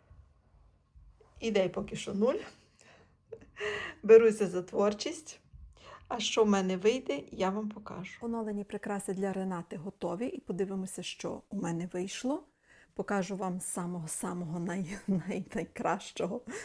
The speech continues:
найціннішого. Це корали стародавні.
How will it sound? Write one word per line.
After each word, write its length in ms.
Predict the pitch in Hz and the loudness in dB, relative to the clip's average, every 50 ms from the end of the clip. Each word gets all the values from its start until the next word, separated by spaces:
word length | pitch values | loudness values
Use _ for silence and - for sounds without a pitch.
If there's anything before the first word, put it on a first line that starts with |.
| - 262 - - _ | -12 -14 -16 -14 _
найціннішого. 1000 | - - 165 - - - 214 196 196 190 185 196 208 202 - - 202 175 185 180 | -4 -4 -4 -4 -4 -2 0 2 2 2 2 0 0 0 -2 -2 -2 -2 -2 -4
Це 440 | 175 - - - 165 165 165 156 156 - | -8 -8 -8 -6 -4 -2 -2 -4 -4 -6
корали 580 | - - 202 180 175 165 170 175 180 190 208 214 - _ _ _ _ _ _ _ _ _ _ _ _ _ _ - - - - _ _ _ _ _ _ _ _ _ _ _ _ _ | -2 0 0 2 2 2 2 0 0 -2 -2 -4 -8 _ _ _ _ _ _ _ _ _ _ _ _ _ _ -20 -20 -20 -20 _ _ _ _ _ _ _ _ _ _ _ _ _
стародавні. 880 | - - - - - - 170 175 170 185 175 170 165 175 185 190 208 233 | -16 -14 -14 -8 -6 -4 -2 -2 0 0 0 0 0 -2 -2 -4 -6 -6